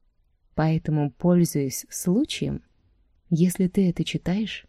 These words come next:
то хватит мне писать. Жизнь ведет нас интересной дорогой.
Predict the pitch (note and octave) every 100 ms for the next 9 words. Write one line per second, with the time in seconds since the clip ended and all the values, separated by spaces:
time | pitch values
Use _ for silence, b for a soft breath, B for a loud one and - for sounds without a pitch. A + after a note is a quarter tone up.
0 | _ _ _ _ _ _ _ _ - E3
1 | - D3+ E3+ A#3 A#3+ F#3 E3+ F3 G3 -
2 | - C#3 C#3 - - _ _ _ _ _
3 | _ _ _ _ _ _ _ _ _ _
4 | _ _ F#3 G3+ D#4+ C#4 A#3 A#3 B3+ A3+
5 | A3 - A3+ G#3 G#3 G#3+ A3 G#3 F#3 F#3
6 | F3 C3+ B2+ -